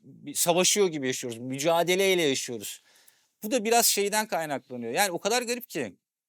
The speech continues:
Vicdan azabı çekiyorsunuz bir süre sonra şey olduğunda. Yani haber yapıyorsunuz. Yani bu kötülüğe karşı, yani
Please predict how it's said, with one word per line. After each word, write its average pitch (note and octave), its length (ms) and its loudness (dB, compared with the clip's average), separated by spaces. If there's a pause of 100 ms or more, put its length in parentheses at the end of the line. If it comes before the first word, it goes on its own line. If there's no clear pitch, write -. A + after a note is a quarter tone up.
(480)
Vicdan F3 220 2
azabı G3+ 300 6
çekiyorsunuz B2+ 520 -4
bir A#2 40 -10
süre A2+ 220 -8
sonra G2+ 400 -10 (120)
şey C#3+ 320 -4
olduğunda. A2+ 720 -8 (960)
Yani D#3+ 400 -2 (640)
haber G#3+ 320 4
yapıyorsunuz. G3+ 800 0
Yani E3+ 200 0
bu A#3 160 -4
kötülüğe B3+ 360 4
karşı, E3+ 600 -2 (380)
yani D#3+ 400 0